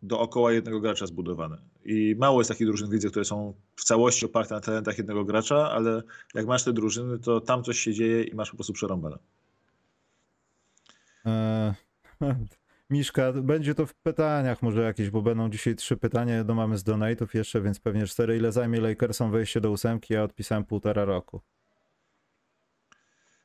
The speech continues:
Speaker 2: Oby to nie było proro-, chociaż z drugiej strony w dalszym ciągu Lakers jak gdyby
Speaker 1: No, starałeś się
Speaker 2: i
Speaker 1: być miły przecież.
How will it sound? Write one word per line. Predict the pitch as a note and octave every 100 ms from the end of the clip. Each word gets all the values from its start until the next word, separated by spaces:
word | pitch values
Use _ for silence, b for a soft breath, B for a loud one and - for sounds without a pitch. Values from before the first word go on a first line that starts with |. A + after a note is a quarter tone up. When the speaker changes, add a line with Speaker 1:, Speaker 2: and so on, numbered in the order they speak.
| _
Speaker 2:
Oby | G#2 G#2
to | A2
nie | A2
było | G#2+ G#2
proro-, | G#2+ G2+ G2
chociaż | C3+ G3 D#3+ -
z |
drugiej | G2 G#2 G#2
strony | G2 - F2+ F#2+
w | F2
dalszym | F2 - F2+
ciągu | F2+ F2+
Lakers | F2+ F2 E2+ - -
jak | F2+ F2
gdyby | F2 F2 F2+ F#2+ _ _ _ _ _ _ _ -
Speaker 1:
No, | A2
starałeś | A2 E2+ C3 C3+ E2
się |
Speaker 2:
i |
Speaker 1:
być | E2 E2
miły | - A2 G2+
przecież. | F#2 - F2 -